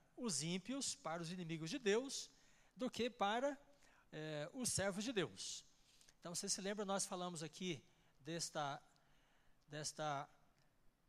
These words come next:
comparação, um contraste, né, entre os três anjos celestiais, de Apocalipse quatorze, as três mensagens angélicas e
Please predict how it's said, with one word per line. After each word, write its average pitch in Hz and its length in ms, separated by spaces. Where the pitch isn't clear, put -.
comparação, 220 640
um 185 140
contraste, 196 720
né, 175 240
entre 196 320
os - 100
três 202 400
anjos 185 340
celestiais, 180 680
de 170 80
Apocalipse 170 640
quatorze, 226 680
as 156 140
três 214 260
mensagens 180 540
angélicas 208 760
e 226 360